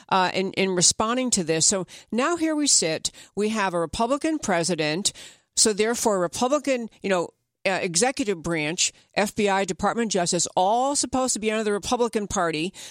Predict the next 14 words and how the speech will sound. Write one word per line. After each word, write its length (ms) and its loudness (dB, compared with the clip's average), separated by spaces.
Um, 360 0
and 120 0
then 140 2
we 140 2
have 420 0
the, 340 0
um, 380 0
House 400 2
and 160 2
Senate. 240 2
We 140 -2
had 320 -2
Republican 640 -2
leadership 540 0